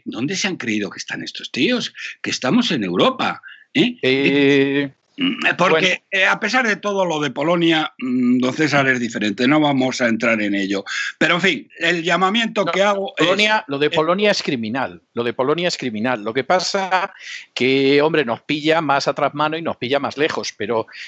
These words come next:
Speaker 2: pero es la misma tesis, ¿eh?
Speaker 1: Bueno,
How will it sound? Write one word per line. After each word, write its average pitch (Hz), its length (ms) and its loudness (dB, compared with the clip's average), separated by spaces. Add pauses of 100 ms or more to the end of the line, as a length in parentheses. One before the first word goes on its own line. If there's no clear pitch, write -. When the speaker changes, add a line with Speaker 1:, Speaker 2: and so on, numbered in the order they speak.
(100)
Speaker 2:
pero 123 160 0
es 143 100 0
la 165 80 4
misma 143 400 -2
tesis, - 520 -4
¿eh? 123 140 -10 (1900)
Speaker 1:
Bueno, 107 600 -10